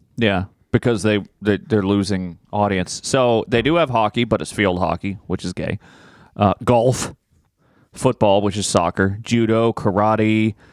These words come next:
marathon swimming. We know there's a lot of swimming, rowing, rugby, sailing, shooting, skateboarding,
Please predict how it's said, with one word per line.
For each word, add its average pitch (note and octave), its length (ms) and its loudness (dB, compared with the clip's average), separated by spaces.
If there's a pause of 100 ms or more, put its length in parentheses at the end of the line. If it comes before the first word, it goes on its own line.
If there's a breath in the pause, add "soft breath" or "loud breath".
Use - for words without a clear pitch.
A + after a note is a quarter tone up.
(300 soft breath)
marathon A2+ 640 0
swimming. A2 520 0
We A#2+ 80 2
know G2+ 260 2
there's G2 200 0
a G2 60 -4
lot G2+ 160 0
of G2 40 -4
swimming, G#2 720 0
rowing, A#2+ 520 2
rugby, A2+ 800 0
sailing, B2+ 840 0
shooting, A#2 640 0 (1040 soft breath)
skateboarding, D#3 720 -2